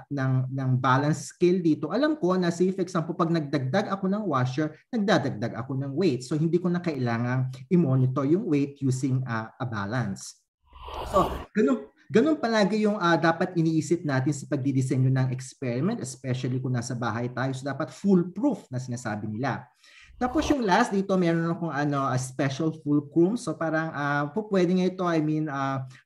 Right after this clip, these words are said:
pu-, pwede na lang kayong umukit or, I mean, a-, anything na pu-,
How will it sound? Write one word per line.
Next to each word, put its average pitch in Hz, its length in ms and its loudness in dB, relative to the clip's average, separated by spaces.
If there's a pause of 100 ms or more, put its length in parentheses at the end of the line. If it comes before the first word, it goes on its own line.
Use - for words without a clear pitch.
pu-, 147 80 -6
pwede 139 240 0
na 143 160 -2
lang 135 80 -6
kayong 143 240 0
umukit 151 640 0
or, 190 240 2
I 214 160 -2
mean, 220 160 -4
a-, 208 240 -2
anything 214 480 2
na 180 80 4
pu-, 180 160 2